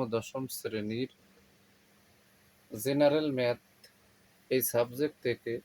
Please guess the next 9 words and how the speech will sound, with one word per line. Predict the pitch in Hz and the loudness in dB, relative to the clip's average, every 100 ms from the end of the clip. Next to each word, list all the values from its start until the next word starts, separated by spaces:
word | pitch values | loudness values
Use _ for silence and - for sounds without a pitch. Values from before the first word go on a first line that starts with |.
| - _ _ _ _ - | -14 _ _ _ _ -10
বিভিন্ন | 120 139 160 165 160 135 | -2 0 0 0 2 0
অধ্যায়ের | 113 120 117 117 - 123 127 | 2 4 4 2 -4 -10 -4
গুরুত্বপূর্ণ | 156 - 139 120 117 107 110 110 | -2 -2 -4 -4 -4 -4 -2 0
বাছাই | 113 - 131 - | 0 0 -4 -2
করা | 120 113 - _ 120 | 0 0 -4 _ -8
ইম্পর্টেন্ট | 110 - 139 131 120 | -8 -4 -4 -2 -4
অঙ্কগুলোর | 113 - 110 110 113 107 - _ _ _ _ 113 | -4 -4 -6 -6 -4 -4 -6 _ _ _ _ -8
ভিডিও | 113 123 151 147 | -4 0 2 2
পেতে | 127 117 | 0 0